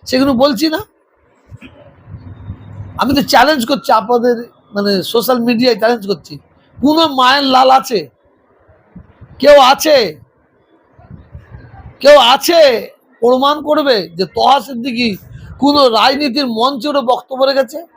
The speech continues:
না লাট সাহেব, অত সহজ নাই। আমার মঞ্চে সব রাজনীতির নেতারা এসে বক্তব্য রাখে। আমার বিভিন্ন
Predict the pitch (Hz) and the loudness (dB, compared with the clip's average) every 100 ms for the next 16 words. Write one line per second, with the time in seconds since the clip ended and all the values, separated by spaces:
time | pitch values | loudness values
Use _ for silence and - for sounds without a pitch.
0 | _ - - _ _ _ _ 233 277 320 | _ -20 -20 _ _ _ _ 0 4 6
1 | 311 277 233 - 220 190 156 - - - | 6 4 2 -2 -4 -2 -4 -10 -14 -2
2 | 220 226 311 - 269 220 196 170 156 120 | -2 0 -4 -2 0 0 -2 -6 -12 -14
3 | _ _ - - - _ - _ _ - | _ _ -20 -20 -20 _ -20 _ _ -2
4 | 220 277 370 403 381 381 359 359 285 220 | 0 2 2 2 0 -2 -4 -2 0 -2
5 | - _ _ _ - _ _ _ _ _ | -8 _ _ _ -20 _ _ _ _ _
6 | _ _ - _ _ _ _ - 254 294 | _ _ -20 _ _ _ _ 0 2 2
7 | 277 285 285 294 277 262 196 - _ - | 0 0 -4 -4 -2 -4 -4 -14 _ -20
8 | _ - _ 226 285 254 277 277 262 233 | _ -20 _ -2 0 4 4 4 0 0
9 | 226 - 208 185 143 _ - _ _ _ | -2 -2 -2 -2 -4 _ -20 _ _ _
10 | _ _ - 294 294 233 277 277 285 277 | _ _ -4 0 0 0 0 0 0 -2
11 | 254 | -2